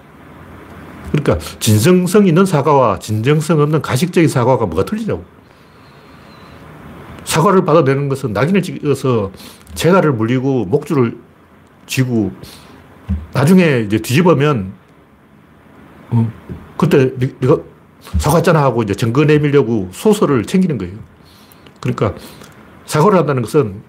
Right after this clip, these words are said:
자기 국-, 의 생사 여탈권을 국민한테 주는 거, 주도권을 넘기는 거라고. 다시 말해서 사과의 진정성이다, 이런 말은 필요가 없는 말이에요. 사과하는 순간 이미 끝났어.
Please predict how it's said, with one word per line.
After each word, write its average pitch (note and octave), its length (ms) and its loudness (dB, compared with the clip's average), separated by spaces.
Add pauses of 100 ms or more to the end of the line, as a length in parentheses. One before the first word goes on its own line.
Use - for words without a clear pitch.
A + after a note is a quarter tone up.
(360)
자기 D#3 300 0
국-, - 340 -4
의 D3 80 4
생사 D#3+ 440 2
여탈권을 D#3+ 440 2
국민한테 D#3 520 -2 (920)
주는 D3+ 240 0
거, - 80 0
주도권을 G#3 400 2
넘기는 C#3 280 0
거라고. F2 200 -12 (520)
다시 - 200 -4
말해서 D3+ 300 0 (540)
사과의 G3+ 580 2
진정성이다, E3 760 -2
이런 D#3+ 200 -2
말은 F3+ 280 -2
필요가 F4 320 4
없는 B2+ 160 0
말이에요. G2+ 220 -6
사과하는 A#3+ 340 2
순간 A3 240 0
이미 F#3 120 2
끝났어. G3 500 -2